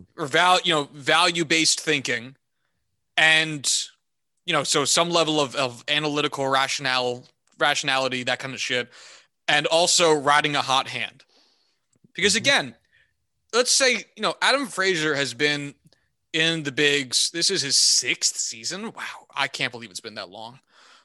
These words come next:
Speaker 1: Um,
Speaker 2: Mm.
Speaker 1: this is his first year as an all-star. This is only his second full season over a one hundred O P S plus. Like, I'm sure there's plenty of signs that this is not the true Adam Frazier. And that's
Speaker 2: Right.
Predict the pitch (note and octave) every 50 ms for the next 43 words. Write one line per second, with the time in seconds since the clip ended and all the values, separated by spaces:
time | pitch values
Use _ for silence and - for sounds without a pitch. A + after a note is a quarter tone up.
0 | _ _ _ E3 C#3+ C3 C3 C3 B2 B2+ G#2+ G2+ F#2+ F2+ - _ _ _ _ _
1 | _ _ _ _ _ _ _ - D3+ D#3+ E3 E3+ D3+ C#3 B2 - - - - -
2 | - E3 F3 F#3+ F#3 - - E3+ D#3+ D#3+ D#3+ D3+ B2+ C#3 C3+ B2+ B2+ B2 - -
3 | C3+ B2+ B2 A#2+ A#2+ A#2+ A#2+ _ _ _ _ - _ _ - _ - D#3 - D#3
4 | D3 E3 E3+ F3+ F3+ E3+ C#3+ D3 C3+ - - - - - - E3+ E3 - F#3 F#3
5 | F3+ - - - - - F3 E3+ E3+ D#3+ - - D3 D3+ D#3+ D#3 C3 C#3 C#3 C3+
6 | C3 B2+ B2+ - _ _ _ - D3+ D#3 D#3+ D#3+ D3 E3 D#3+ D3+ C#3 B2 B2 C#3
7 | D3+ C#3+ C3+ D3 D3 C3 C#3+ C3+ C3+ C#3+ C3 - C3+ C3 B2+ A#2 - - - B2
8 | A2 G#2 G2+ - - - - _ _ _ _ _ _ - _ _ C#3+ C#3 C3 A#2+
9 | - _ _ _ D#3 D3 C#3+ - - E3 D#3+ D3 - - - - - D#3+ D3+ D#3
10 | D#3 D3 B2+ - D3 C3+ C3 B2 A#2+ A#2+ A#2 - C3+ A#2+ B2 A#2+ - B2+ A#2+ B2+
11 | B2+ B2 B2 A#2+ - C3 B2 - - C#3 B2+ B2 A#2 A#2 A#2 A#2+ - - A#2+ A2+
12 | A#2 - F#2+ G2 G2 F2+ - _ _ _ - - _ _ _ _ - D#3+ - -
13 | - - G#3 A#3